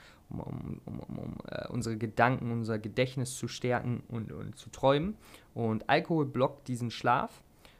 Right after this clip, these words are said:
Ähm, das heißt, du wirst vielleicht, äh,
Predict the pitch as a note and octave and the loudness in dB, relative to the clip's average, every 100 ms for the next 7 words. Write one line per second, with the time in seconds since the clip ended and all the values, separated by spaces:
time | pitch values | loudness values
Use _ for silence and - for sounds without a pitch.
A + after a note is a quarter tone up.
0 | _ - G#2+ G#2+ G#2+ G#2 G#2 G2+ G2+ G#2+ | _ -6 -2 0 0 -2 -2 -4 -4 -2
1 | A#2 A2+ - A2+ C3 B2+ B2+ A2+ A2+ - | 0 -2 -2 0 0 0 2 4 2 -4
2 | - - | -14 -12